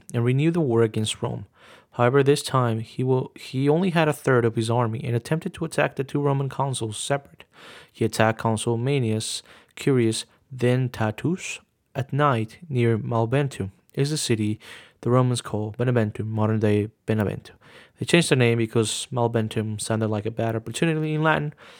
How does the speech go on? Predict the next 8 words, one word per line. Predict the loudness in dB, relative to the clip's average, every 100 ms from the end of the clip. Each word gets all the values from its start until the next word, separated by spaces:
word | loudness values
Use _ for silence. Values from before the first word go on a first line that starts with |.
| -14
and | 0 2
Beneventum | 4 4 2 -2
meant | 0 -2 -2 -4
good | 2
opportunity. | 2 0 -4 -6 -6 -12 _ _ -20 -20 -20 _ _ _ -4
But | -2
he | 0
failed, | 2 2 2 -2